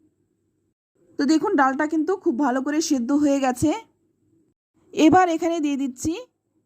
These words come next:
এক চামচ চিনি। যেহেতু নিরামিষ রান্না তাই চিনিটা কিন্তু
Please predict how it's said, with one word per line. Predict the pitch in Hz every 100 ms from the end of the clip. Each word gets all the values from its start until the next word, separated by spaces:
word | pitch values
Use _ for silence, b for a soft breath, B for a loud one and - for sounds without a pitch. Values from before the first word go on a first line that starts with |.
| _
এক | 262 294 -
চামচ | 294 269 381 -
চিনি। | - 254 202 170 190 - _ _ _ _ _ _ _ _ _ _
যেহেতু | 240 330 381 415
নিরামিষ | 349 285 277 302 330
রান্না | 302 302 381
তাই | 247 226
চিনিটা | 226 302 359 403
কিন্তু | 392 392